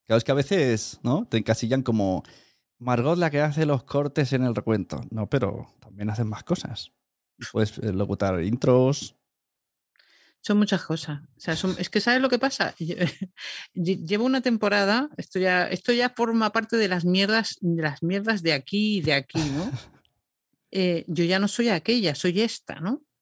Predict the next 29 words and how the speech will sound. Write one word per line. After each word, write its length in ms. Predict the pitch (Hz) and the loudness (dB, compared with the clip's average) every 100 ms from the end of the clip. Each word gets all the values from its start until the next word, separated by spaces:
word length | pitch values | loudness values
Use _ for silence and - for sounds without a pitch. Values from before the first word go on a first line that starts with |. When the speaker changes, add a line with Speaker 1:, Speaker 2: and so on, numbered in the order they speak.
| - | -14
Speaker 2:
Eh, 240 | - 175 151 - | -6 -6 -6 -6
pero 220 | 147 127 | -6 -4
claro, 220 | 135 180 | 2 2
yo 120 | 175 | 2
es 140 | 147 - | 0 0
que 120 | 160 | -2
he 20 | |
sido 220 | 156 170 | 0 0
muchos 340 | 185 202 214 - | 0 0 -2 0
años 240 | 185 226 | 0 0
aquella, 480 | 214 170 226 233 160 - | -2 0 -2 -2 -6 -4
la 100 | 160 | -2
Speaker 1:
Ya. 20 | |
Speaker 2:
Margot 380 | 151 110 165 180 | 2 2 2 2
de 140 | 208 | 0
la, 560 | - 147 151 147 147 147 | -2 -6 -6 -4 -6 -4
de 180 | 151 156 | -2 -2
la 100 | 135 | -2
radio. 380 | 147 220 233 143 | -4 -2 -2 -4
El 80 | 143 | -8
otro 160 | 143 151 | -6 -2
día 380 | 165 180 185 - | 2 2 0 0
ponía 280 | 185 185 | 0 0
un 200 | 185 180 - | 0 0 2
ex 260 | 175 - - | 0 0 -2
compañero 640 | 175 165 170 180 175 170 - - - - - | -2 0 2 4 2 0 -6 -20 -20 -20 -6
un 1080 | 165 170 170 165 165 156 151 147 143 - - _ _ _ _ _ - | 0 2 2 2 2 2 0 -2 -2 -4 -10 _ _ _ _ _ -6
vídeo 480 | 147 165 190 202 196 | -2 0 2 2 2
de 840 | 180 160 156 147 143 139 135 143 | 2 2 2 0 -2 -2 -4 -8